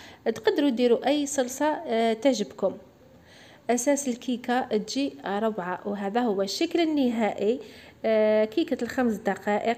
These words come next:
سهلة سريعة، ما تاخذش منكم الوقت ولا مجهود،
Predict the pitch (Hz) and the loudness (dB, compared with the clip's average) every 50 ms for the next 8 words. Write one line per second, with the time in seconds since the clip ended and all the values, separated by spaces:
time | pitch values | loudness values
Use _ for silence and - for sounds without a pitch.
0 | - - - - - - 247 247 240 233 208 208 202 202 202 - - - - - | -4 -8 -14 -8 -4 -2 0 0 0 -2 -2 -2 -2 -2 -2 -4 -6 -14 -10 -2
1 | - 269 262 262 240 202 185 180 196 208 - - - 247 240 240 240 226 - 240 | 0 2 2 2 2 2 0 0 0 -2 -2 -2 -2 -4 -4 -2 -2 -4 -2 -2
2 | 226 226 - 233 240 247 247 - 269 240 220 196 196 208 214 214 - - - - | -4 -4 -2 -2 -2 -2 -2 0 2 2 2 2 2 2 0 0 -2 -12 -6 -2
3 | 311 320 285 240 208 185 175 - 185 202 254 302 | 0 0 2 2 0 0 -2 -2 0 2 2 2